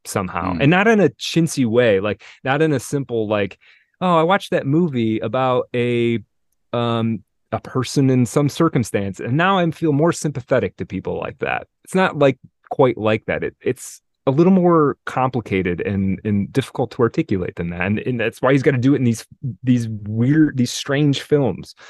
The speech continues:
Speaker 1: right? Um, now,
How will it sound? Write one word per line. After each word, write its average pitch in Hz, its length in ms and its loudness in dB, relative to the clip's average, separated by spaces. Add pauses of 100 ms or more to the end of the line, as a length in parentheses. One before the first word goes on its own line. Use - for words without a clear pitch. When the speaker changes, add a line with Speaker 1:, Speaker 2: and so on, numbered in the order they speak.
(160)
Speaker 1:
right? 101 220 0 (880)
Um, 131 380 0 (880)
now, 156 340 2